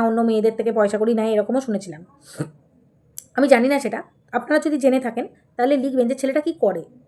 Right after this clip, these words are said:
চাকরি করে, বিজনেস করে, কি করে, কি দেখে তুই গেছিস? হুম,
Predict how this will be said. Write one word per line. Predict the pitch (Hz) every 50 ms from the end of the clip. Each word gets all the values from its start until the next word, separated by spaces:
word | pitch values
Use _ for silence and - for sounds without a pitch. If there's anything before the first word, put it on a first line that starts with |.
| _ _ -
চাকরি | 214 208 - -
করে, | - 415 381 233 185 - - _ _ _ _ -
বিজনেস | 214 208 269 330 339 -
করে, | 403 339 226 - - - _ _ _ -
কি | 349 359
করে, | 370 247 185 170 175 - _ _ _ _ _ _ _ _ _ _ -
কি | - 359 392
দেখে | 330 311 311 302 370
তুই | 370 370 330
গেছিস? | 302 311 - 285 226 202 - - - _ _ -
হুম, | 233 320